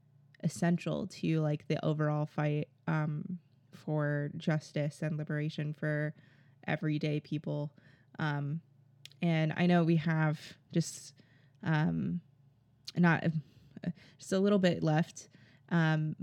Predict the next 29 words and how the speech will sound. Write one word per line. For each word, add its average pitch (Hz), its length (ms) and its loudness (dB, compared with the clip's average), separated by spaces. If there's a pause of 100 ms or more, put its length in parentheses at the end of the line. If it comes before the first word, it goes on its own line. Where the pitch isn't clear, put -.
but 165 200 4
I 165 100 2
mean, 156 400 2
when 170 140 6
I'm 175 220 6
thinking 170 300 2
about, 156 300 2
like, 156 260 2
what 165 260 4
does 160 240 0
the, 151 480 4 (560)
what 170 220 4
does 160 260 0
the 160 460 2 (480)
fight 165 360 4
for, 156 640 4 (400)
um, 156 540 0 (120)
abortion 160 440 4
access 151 720 0
look 165 300 0
like 151 420 0 (600)
after 165 360 4
Roe 160 220 6
falls, 160 500 4
while 156 320 4
Roe 165 220 8
is 165 180 6
falling, 156 560 4
currently, 175 880 2